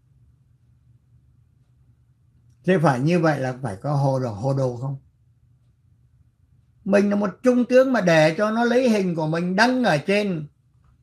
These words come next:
này, tôi hỏi rằng á, tôi đúng hay là Google Tiên Lãng hai không một bốn blogspot chấm com. Google Tiên Lãng là, là ai? Tại sao có chữ Tiên Lãng? Các bạn nhớ năm hai nghìn không trăm mười hai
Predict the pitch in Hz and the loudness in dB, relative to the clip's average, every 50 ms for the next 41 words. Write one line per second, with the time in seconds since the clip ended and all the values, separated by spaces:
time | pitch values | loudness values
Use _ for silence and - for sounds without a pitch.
0 | _ _ _ _ _ - 143 151 170 165 139 117 - - 165 170 170 156 131 123 | _ _ _ _ _ -2 0 2 2 2 0 -2 -6 -6 -4 -2 0 0 0 -2
1 | 123 139 139 135 139 147 165 175 - _ _ _ - 170 175 175 175 175 180 233 | -2 -2 -2 -2 -2 -4 -6 -8 -10 _ _ _ 2 2 4 4 2 2 0 0
2 | 254 226 202 185 180 175 160 151 143 131 135 156 - _ _ _ _ _ _ - | -2 -2 0 0 0 0 0 -2 -2 -4 -6 -8 -12 _ _ _ _ _ _ -6
3 | - 190 269 - - 143 139 160 165 165 160 156 - - - 202 202 196 190 185 | -2 0 0 0 -2 -2 0 2 4 4 4 2 0 -2 0 0 0 2 2 2
4 | 180 185 214 240 226 190 185 185 185 185 170 147 - 180 185 180 175 160 151 135 | 2 2 0 -2 -2 0 0 0 0 -2 -2 -2 -2 -2 -2 0 -2 -2 -2 -2
5 | 127 - 151 165 190 220 254 - _ _ _ _ _ _ _ - 180 151 165 190 | -2 -2 -2 0 0 -2 -4 -8 _ _ _ _ _ _ _ -14 -4 0 0 0
6 | - - 247 180 185 202 208 - _ _ _ _ - 170 175 180 175 - 175 170 | 0 0 2 2 2 2 2 -2 _ _ _ _ -12 -10 -10 -10 -10 -10 -10 -8
7 | 156 175 156 147 135 131 - _ _ _ _ _ - - - _ - 180 233 247 | -4 -4 -4 -4 -4 -6 -12 _ _ _ _ _ -20 -20 -20 _ -2 0 0 2
8 | 240 202 180 175 151 156 196 190 190 190 190 214 233 226 208 185 165 156 151 147 | 6 6 6 6 6 4 2 2 2 0 0 -2 -2 -2 0 0 0 2 0 0
9 | 147 160 165 175 180 165 143 104 98 98 - _ _ _ _ _ _ _ _ _ | 0 0 0 0 0 -2 -4 -8 -10 -16 -20 _ _ _ _ _ _ _ _ _
10 | _ _ - 156 160 170 156 - 190 180 180 185 202 196 185 214 214 208 175 190 | _ _ -2 0 0 0 2 4 4 4 4 4 0 -2 -2 -4 -8 -4 -2 0
11 | 185 185 175 165 160 160 170 180 202 185 185 - _ - 208 196 190 180 156 143 | 0 0 0 -2 -4 -4 -6 -8 -10 -14 -16 -10 _ -4 -4 0 0 0 0 0
12 | 135 143 156 165 180 202 226 262 277 285 269 214 185 180 180 170 160 170 180 180 | 0 2 4 6 6 6 6 4 4 2 0 -2 -2 -2 -2 -2 -2 -2 -2 -2
13 | 180 165 156 143 135 131 120 160 170 156 147 - 160 160 156 151 143 135 127 123 | -2 -2 -4 -4 -4 -6 -6 -8 -8 -8 -8 -8 -6 -4 -2 0 0 0 0 0
14 | 135 147 151 156 151 143 | 2 2 2 2 2 0